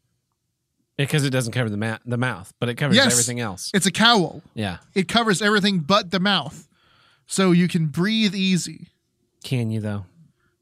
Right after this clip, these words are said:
Speaker 2: Without something covering your mouth, you sure can.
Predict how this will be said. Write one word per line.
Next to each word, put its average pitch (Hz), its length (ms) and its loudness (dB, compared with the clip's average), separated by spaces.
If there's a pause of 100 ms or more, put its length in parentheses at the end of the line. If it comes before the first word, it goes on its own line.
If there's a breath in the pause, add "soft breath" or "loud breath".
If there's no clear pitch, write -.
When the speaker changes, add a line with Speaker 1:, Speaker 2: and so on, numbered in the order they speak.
(140)
Speaker 2:
Without 190 580 2
something 190 240 2
covering 180 380 2
your 160 80 2
mouth, 175 440 2
you 151 120 -8
sure 160 300 0
can. 202 560 2